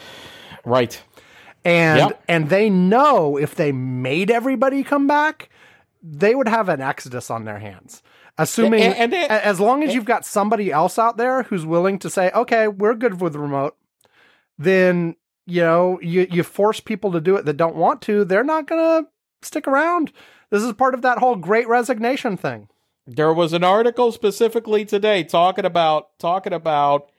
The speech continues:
Speaker 1: just what you just said exactly, how there's a whole bunch of executives that say, "Hey, we want people back," but we're like, "Fuck, they're gonna quit on me."
Speaker 2: Yeah.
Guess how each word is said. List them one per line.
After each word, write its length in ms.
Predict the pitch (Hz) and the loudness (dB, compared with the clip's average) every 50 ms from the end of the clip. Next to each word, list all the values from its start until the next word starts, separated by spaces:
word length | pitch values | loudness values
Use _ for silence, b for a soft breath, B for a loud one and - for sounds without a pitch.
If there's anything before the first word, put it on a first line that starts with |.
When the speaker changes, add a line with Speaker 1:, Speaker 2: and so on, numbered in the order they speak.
| _ _ _ _ _ _ | _ _ _ _ _ _
Speaker 1:
just 280 | - - 190 185 - - | -2 -2 -2 -2 0 -2
what 180 | 175 165 170 | -4 -2 -2
you 60 | 175 170 | -4 -6
just 240 | 165 - 160 151 | -4 -4 -6 -2
said 180 | - 170 156 147 | 0 2 2 2
exactly, 500 | 147 131 147 190 240 339 - - 113 98 | 0 0 0 0 0 -2 -2 -4 -4 -2
how 180 | - 120 127 123 | 0 0 0 2
there's 200 | 127 123 123 - | 0 0 2 2
a 100 | 127 107 | 2 2
whole 160 | 123 127 139 | 2 0 2
bunch 180 | 147 156 156 160 | 0 0 0 0
of 100 | 165 156 | 0 0
executives 520 | 165 156 - 220 285 392 - 277 302 180 | -2 -2 0 -2 -2 -2 -4 -6 -4 -4
that 100 | 165 151 | -4 -2
say, 220 | - 175 175 156 147 | 0 0 2 2 2
"Hey, 160 | 208 320 - | 2 0 0
we 120 | 147 151 | 0 0
want 200 | 165 180 175 170 | 0 0 0 0
people 240 | - 196 190 - 180 | -2 -4 -2 -2 -2
back," 320 | 180 - 370 381 359 370 - | 0 0 0 0 0 0 -2
but 220 | - 190 190 - _ | -2 -2 -2 -4 _
we're 140 | 190 202 202 | -2 0 2
like, 320 | 190 185 180 180 175 b b b b b b b b _ | 2 2 2 0 -4 b b b b b b b b _
"Fuck, 480 | - - - 466 392 - - - - _ _ _ _ _ _ _ _ _ _ | -4 0 0 2 2 0 -2 -8 -20 _ _ _ _ _ _ _ _ _ _
they're 100 | _ 226 | _ -4
gonna 140 | 277 339 269 | -2 -2 -4
quit 320 | - - - - 370 622 571 554 523 | -6 -4 0 2 2 2 2 2 0
on 100 | - - | 0 2
me." 280 | 349 208 175 131 117 - _ _ _ _ _ _ _ _ _ _ _ _ _ _ _ _ _ - | 2 2 2 0 -4 -8 _ _ _ _ _ _ _ _ _ _ _ _ _ _ _ _ _ -6
Speaker 2:
Yeah. 300 | 123 143 170 220 277 208 | -4 -2 -2 -2 -4 -6